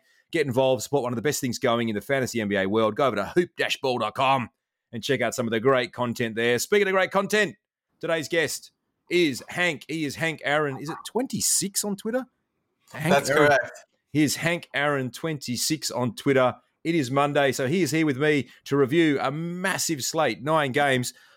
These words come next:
Speaker 1: I was just saying, kind of bizarrely and darkly, that almost good that there were two postponements, 'cause we would have been chock-a-block otherwise.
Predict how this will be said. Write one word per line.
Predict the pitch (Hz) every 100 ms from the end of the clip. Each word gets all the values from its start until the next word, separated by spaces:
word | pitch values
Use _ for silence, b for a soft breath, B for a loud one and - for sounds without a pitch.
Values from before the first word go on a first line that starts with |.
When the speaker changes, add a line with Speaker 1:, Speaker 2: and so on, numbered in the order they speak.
| b
Speaker 1:
I |
was | 127
just | 170 -
saying, | 156 151 135 120 - _ _
kind | 131 127
of | 101 _ _ _
bizarrely | 120 107 127 139 143 117 110
and | 104 101 90
darkly, | 131 139 143 143 95 95 113 _ _ _ _ _
that | 117 117 - -
almost | 147 139 123
good | - 139
that |
there | 131
were | 127
two | - 151
postponements, | - 131 123 - 147 165 104 95 -
'cause | 113
we | 117
would | 135
have | 131
been | 117 107
chock-a-block | - 139 117 131 120
otherwise. | 120 120 98 90 -